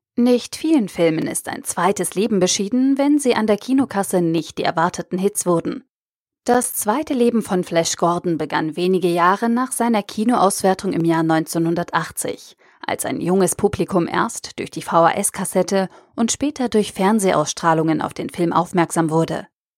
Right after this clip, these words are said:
Heute ist er das, was als Begriff gerne überstrapaziert wird. Aber hier stimmt.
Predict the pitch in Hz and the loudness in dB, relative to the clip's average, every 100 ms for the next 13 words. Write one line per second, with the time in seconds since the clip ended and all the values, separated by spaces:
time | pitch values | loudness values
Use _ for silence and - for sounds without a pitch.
0 | _ _ - 208 294 302 294 285 240 185 | _ _ 0 2 2 -2 -2 -2 -2 -2
1 | 175 190 254 - 247 226 - 240 - 214 | 0 0 0 -2 -4 -2 -2 -2 0 0
2 | 220 262 - - 269 294 269 208 185 156 | 0 -2 -4 -4 2 4 4 2 2 2
3 | - 165 170 - 165 - 165 - - - | 0 -2 -2 -2 -2 0 -4 -4 -10 -14
4 | _ _ 196 160 - 170 - - 214 180 | _ _ 0 0 0 -2 -2 -2 -2 -4
5 | - | -10